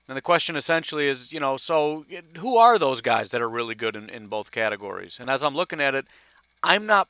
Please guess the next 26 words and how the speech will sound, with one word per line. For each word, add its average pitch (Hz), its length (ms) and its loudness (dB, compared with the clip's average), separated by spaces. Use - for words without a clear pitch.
positive. 160 920 0
I 123 80 -8
know 143 100 2
there's 139 140 -2
a 127 40 -2
lot 139 240 6
of 143 60 0
excitement 143 400 0
about 123 220 0
some 147 160 -8
of 135 40 -14
these 135 140 -8
free 135 240 -8
agents, 151 300 -4
but 147 100 -8
again, 147 300 -2
th-, 113 100 -20
remember 190 420 -4
what 202 120 0
I 175 60 2
said 170 180 -4
about 143 160 0
how 143 100 0
free 147 240 -6
agency 120 380 -4
works. 98 340 -14